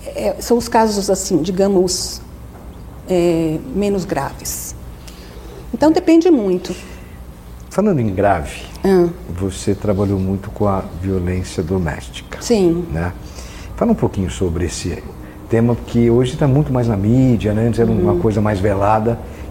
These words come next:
Speaker 2: e hoje tem vindo à tona.
Speaker 1: Uhum.
Speaker 2: Você tem, assim, contato com muito, eh, casos de violência doméstica?
Speaker 1: Olha, é... hoje em dia não tanto,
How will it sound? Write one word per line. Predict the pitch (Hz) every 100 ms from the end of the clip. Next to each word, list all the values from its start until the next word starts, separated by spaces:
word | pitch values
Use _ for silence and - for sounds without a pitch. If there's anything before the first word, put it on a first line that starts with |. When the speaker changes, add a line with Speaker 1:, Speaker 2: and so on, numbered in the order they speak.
| -
Speaker 2:
e | 110
hoje | 113 104
tem | 123 127 110
vindo | 92 135 139 131 135
à |
tona. | 131 - 90 78 73
Speaker 1:
Uhum. | 185 170 175 175 175 - -
Speaker 2:
Você | - 101 147
tem, | - 151 190
assim, | 143 - 123 120 107 78 -
contato | - 101 - 113 - -
com | 101
muito, | 95 107 127 - - 101 92 - - - - - -
eh, | 113 -
casos | 107 110 95 85
de | 87 90
violência | 82 95 95 95 - 87
doméstica? | 85 90 110 - - - -
Speaker 1:
Olha, | 208 175 170 - - - -
é... | 214 202 202 196 196 190 190 196
hoje | 294 277
em | 294
dia | 262 254 311
não | 311 302 349
tanto, | - 233 185 175 170 170